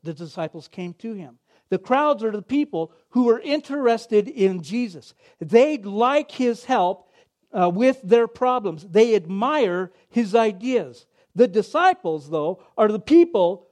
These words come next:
who used to be a part of the crowd, but have now committed themselves to following whatever Jesus, wherever Jesus goes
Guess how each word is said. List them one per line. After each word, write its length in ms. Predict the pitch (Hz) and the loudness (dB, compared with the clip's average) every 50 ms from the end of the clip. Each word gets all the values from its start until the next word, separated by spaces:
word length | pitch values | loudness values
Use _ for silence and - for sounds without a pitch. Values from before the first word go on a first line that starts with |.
| _ _ | _ _
who 220 | - 233 240 240 220 | -4 -2 0 0 0
used 400 | 180 196 269 359 381 381 - - | 2 4 4 4 4 4 0 -10
to 60 | 214 | -12
be 200 | 190 240 226 202 | -8 -4 -2 -2
a 80 | 185 | -2
part 300 | 185 - - 208 196 185 | -2 -2 -2 -2 -2 -2
of 120 | 180 160 143 | -4 -8 -12
the 80 | 165 | -14
crowd, 400 | - - 214 190 190 190 190 190 - _ _ _ - | -10 -4 0 0 2 2 0 -2 -6 _ _ _ 0
but 140 | 226 226 226 | 2 2 2
have 240 | 233 226 220 180 | 2 0 0 -2
now 460 | 185 208 262 320 339 330 320 311 294 - _ _ _ - | -2 -2 0 0 2 2 0 0 -2 -4 _ _ _ -4
committed 500 | - 233 226 240 320 359 330 330 262 202 | -2 0 2 4 2 2 2 0 0 2
themselves 580 | 233 220 214 185 - - 240 226 233 240 233 - | 0 0 0 -2 -8 -4 -2 0 0 -2 -4 -6
to 120 | - 247 | -6 -8
following 600 | - - - 285 302 302 302 262 233 220 226 220 | -6 -2 0 2 2 2 2 2 0 0 -2 -2
whatever 480 | 214 214 240 240 - 254 254 226 254 254 | -2 -2 -2 0 0 0 -2 -2 -4 -6
Jesus, 440 | 196 170 190 254 269 254 220 233 302 | -10 -8 -4 -4 -4 -4 -6 -10 -6
wherever 420 | 262 202 220 240 262 285 285 311 | -2 2 4 4 4 4 2 -2
Jesus 420 | 226 196 240 262 247 233 247 - - | -6 -6 -6 -6 -6 -8 -10 -14 -6
goes 400 | 190 233 214 185 185 202 190 | -2 0 0 0 0 -2 -4